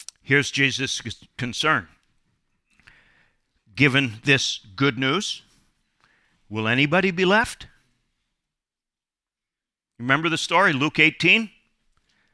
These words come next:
Jesus told this parable to show them that they should always pray and not give up.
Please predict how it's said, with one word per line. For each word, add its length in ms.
Jesus 300
told 280
this 160
parable 580
to 100
show 280
them 260
that 120
they 140
should 200
always 420
pray 440
and 160
not 300
give 180
up. 300